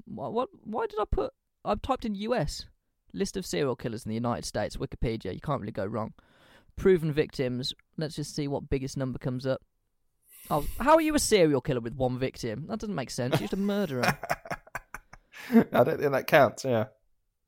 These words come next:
Speaker 1: Uh, so Gacy. Oh, here we are. The Harp brothers. Oh, this was in seventeen ninety-seven. Maybe they weren't convicted.
Speaker 2: Bloody hell.
Speaker 1: Harvey Donald in eighty-seven. He killed thirty-seven.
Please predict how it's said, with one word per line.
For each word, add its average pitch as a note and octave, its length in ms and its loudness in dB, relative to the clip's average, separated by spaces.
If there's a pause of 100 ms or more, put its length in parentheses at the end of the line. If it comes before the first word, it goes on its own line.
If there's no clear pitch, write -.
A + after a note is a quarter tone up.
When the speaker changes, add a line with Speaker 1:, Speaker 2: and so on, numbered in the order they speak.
(140)
Speaker 1:
Uh, C#3+ 320 0
so C#3+ 160 0
Gacy. D#3 360 0
Oh, G#3+ 140 10
here G#3+ 140 8
we E3 80 8
are. D#3+ 240 8 (280)
The D3+ 100 6
Harp G3 460 4
brothers. - 500 -2 (200)
Oh, D3 160 4
this F4+ 140 2
was D4+ 100 -4
in F3+ 80 0
seventeen D#3+ 540 2
ninety-seven. D3+ 680 0
Maybe C#3+ 240 0
they A#2+ 100 2
weren't A#2+ 260 -2
convicted. B2 500 -6 (1000)
Speaker 2:
Bloody B2 220 0
hell. A#2 260 4 (380)
Speaker 1:
Harvey F#3+ 400 6
Donald F#3 520 2 (200)
in D#3 240 -2
eighty-seven. D#3 680 0 (240)
He D3 460 -2 (280)
killed C3+ 300 0
thirty-seven. C#3 580 -2